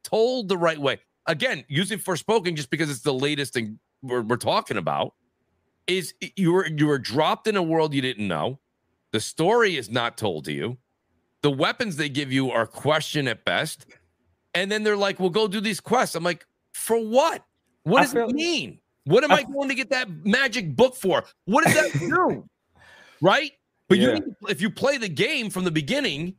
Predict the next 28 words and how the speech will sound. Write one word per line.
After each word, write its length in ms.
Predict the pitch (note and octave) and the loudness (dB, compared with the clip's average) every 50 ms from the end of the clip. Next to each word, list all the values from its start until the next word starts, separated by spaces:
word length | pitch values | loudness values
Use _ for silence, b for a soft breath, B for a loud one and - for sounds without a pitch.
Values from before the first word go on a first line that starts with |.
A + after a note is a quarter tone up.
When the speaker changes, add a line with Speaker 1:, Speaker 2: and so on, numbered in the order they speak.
| _ _ _ _ _ _ _ _ _ _ _ _ - | _ _ _ _ _ _ _ _ _ _ _ _ 2
Speaker 1:
you 100 | D#3+ G#3+ A#3 | 4 4 6
know 140 | B3 B3 | 6 4
what 320 | A3+ F#3+ F3+ G3+ G#3+ G#3 G#3 | 4 4 2 2 2 2 0
these 200 | A3+ A#3 G#3 - | -2 -4 -4 -6
quests 440 | - - D#3 G3 F#3 E3+ - - - | -6 -4 0 0 0 0 -2 -6 -4
mean. 300 | B3+ D#4+ C4+ E3+ A#2 _ _ _ - | -4 -2 -2 -4 -6 _ _ _ -8
And 300 | - C#4 E4 D4+ B3+ A3 | -6 -4 -2 -2 -2 -2
I'll 80 | G#3 F#3 | -2 -2
say 160 | - B3+ C4+ | -2 -4 -2
this 180 | D4 D4+ - - | -2 -4 -4 -2
much. 340 | F#3 B2+ F#2+ - - - _ _ _ _ _ _ _ _ _ _ _ _ _ _ | -2 -2 -2 -4 -10 -16 _ _ _ _ _ _ _ _ _ _ _ _ _ _
The 80 | - F#3+ | 0 0
first 460 | F#3 - - B3 D#4 F4+ D#4+ - - | 0 0 0 2 2 2 2 0 -6
three 280 | - G#3 B3 C4 A#3+ G#3+ | -4 -2 0 0 0 0
hours 360 | G3 G#3 A#3+ B3+ C#4 C4 F#3 | 0 0 2 2 0 0 0
of 80 | G3 E3+ | -2 -2
the 80 | D3+ | -2
game 400 | B2+ C3+ D#3+ G#3 B3 C#4 E4+ D#4 _ _ _ _ _ _ _ - | -2 -2 -4 -4 -4 -6 -8 -10 _ _ _ _ _ _ _ -4
is 140 | A3+ F#3 G#3 | -2 0 0
a 40 | |
lot 240 | A3+ B3 D4 F4+ E4 | 2 2 2 2 2
of 60 | A3 | 0
story. 440 | - - - C#4+ F#4+ F#4+ E3+ A#2+ G2 - | -2 -2 0 0 2 2 2 0 0 -4
It's 120 | C#3+ - | -6 -4
a 40 | G3 | -2
lot 200 | G3 G#3+ B3+ C#4+ | -2 -2 0 0
of 80 | C4+ G3+ | 0 0
background. 500 | - B3 C#4 C#4 - - B2+ F#2+ - | 0 -2 -2 -2 -2 -2 -4 -4 -4